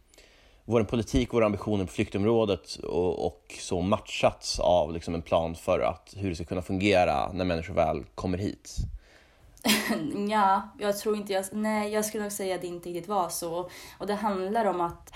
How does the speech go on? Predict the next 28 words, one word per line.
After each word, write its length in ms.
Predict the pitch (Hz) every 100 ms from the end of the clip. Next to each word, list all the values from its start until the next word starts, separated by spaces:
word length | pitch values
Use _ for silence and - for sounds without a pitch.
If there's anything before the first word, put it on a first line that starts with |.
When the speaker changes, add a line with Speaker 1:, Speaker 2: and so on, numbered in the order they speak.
| - 240
Speaker 2:
Jag 140 | 220
tycker 120 | 269
det 80 | 247
är 40 |
så 100 | 240
intressant 920 | 254 247 254 254 - 330 311 277 262 -
hur, 640 | 208 190 180 180 170 - 165
hur 240 | 185 185 180
Socialdemokraterna 1300 | 202 202 214 196 202 208 - 269 254 254 214 190 175
har 260 | 165 180 175
ju, 160 | 170
liksom... 420 | 165 - 165 165 170
De 280 | 202 202
har 100 | 196
ju 240 | 180 175 170
styrt, 640 | - 165 156 156 - -
eller 120 | 180 170
Stefan 360 | - 180 165
Löfven 200 | 165 170
har 120 | 196
varit 160 | 175 175
statsminister 640 | - 165 - 160 160 -
under 260 | 156 151 151
den 100 | 156
stora 240 | 156 165
flyktingkrisen 800 | 156 175 - 156 156 151 147 160
tjugohundrafemton 800 | 156 156 151 147 - 196 151 156 175
exempelvis. 760 | - 190 196 190 262 277